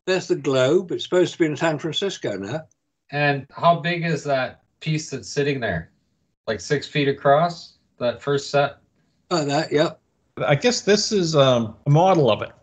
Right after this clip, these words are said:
Speaker 2: That's just a model of it, and then they built the ten foot high panels, like, that they're working off of there.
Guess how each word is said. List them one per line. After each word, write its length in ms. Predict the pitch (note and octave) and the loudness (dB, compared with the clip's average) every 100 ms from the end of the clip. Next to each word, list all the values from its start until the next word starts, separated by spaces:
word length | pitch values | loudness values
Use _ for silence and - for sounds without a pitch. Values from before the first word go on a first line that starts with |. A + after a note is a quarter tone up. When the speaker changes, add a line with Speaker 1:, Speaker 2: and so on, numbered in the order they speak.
| _ | _
Speaker 2:
That's 320 | - D#3+ D#3+ - | 4 6 6 0
just 240 | D#3 - | -4 -4
a 20 | |
model 440 | A#2+ B2+ C#3+ C3+ A#2+ | -2 2 2 4 4
of 160 | A#2 | 4
it, 160 | B2 - | 2 -6
and 180 | B2 B2+ | -8 -6
then 140 | C3+ | -4
they 160 | C3 B2 | -4 -4
built 440 | A2 C3 C3 - | 2 2 2 -6
the 340 | A2 A2+ A2 F#2 _ _ - | -4 -4 -4 -8 _ _ -6
ten 260 | B2+ A#2 | -6 -6
foot 180 | - C3 | -4 0
high 220 | A#2 A#2 | 2 2
panels, 500 | - B2 B2 A2+ E2+ - _ _ _ | 0 -8 -6 -8 -10 -12 _ _ _
like, 160 | A2 G#2 | -8 -2
that 160 | A#2 | -2
they're 120 | B2 B2+ | 0 2
working 340 | B2 A2 A#2 | 2 2 0
off 240 | A2 G#2+ | -2 -2
of 120 | G#2+ F#2+ | -4 0
there. 360 | A2 E2 - | 0 0 -8